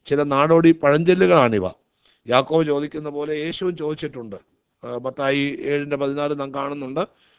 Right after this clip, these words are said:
"മുള്ളുകളിൽ നിന്ന് മു-, മുന്തിരിപ്പഴവും ഞെരിഞ്ഞകളിൽ നിന്ന് അത്തിപ്പഴവും പറിക്കാറുണ്ടോ? വൃക്ഷം അതിന്റെ ഫലത്താൽ തിരിച്ചറിയുന്ന പോലെ മനുഷ്യനെ അവന്റെ വാക്കാൽ തിരിച്ചറിയാമെന്ന്" യേശു പറയുകയുണ്ടായി. ഇവർ, യേശുവും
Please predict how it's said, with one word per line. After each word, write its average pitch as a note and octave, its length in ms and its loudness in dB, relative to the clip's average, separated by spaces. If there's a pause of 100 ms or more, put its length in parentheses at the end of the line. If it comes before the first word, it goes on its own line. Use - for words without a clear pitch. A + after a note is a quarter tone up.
(160)
"മുള്ളുകളിൽ C3+ 440 2
നിന്ന് C3+ 220 -4
മു-, C3+ 240 -6
മുന്തിരിപ്പഴവും C3+ 760 -4 (120)
ഞെരിഞ്ഞകളിൽ C3 500 0
നിന്ന് C3 180 0
അത്തിപ്പഴവും C3 520 -2
പറിക്കാറുണ്ടോ? C3 720 -2 (600)
വൃക്ഷം C3 300 2
അതിന്റെ B2+ 240 0
ഫലത്താൽ C3+ 360 0
തിരിച്ചറിയുന്ന C3 600 -2
പോലെ C3 240 -2
മനുഷ്യനെ C#3+ 560 -4 (380)
അവന്റെ C#3 220 2
വാക്കാൽ D3+ 500 4 (100)
തിരിച്ചറിയാമെന്ന്" B2+ 920 0
യേശു B2+ 220 2
പറയുകയുണ്ടായി. G#2+ 760 -4 (960)
ഇവർ, A#2+ 200 -4 (120)
യേശുവും C3+ 800 0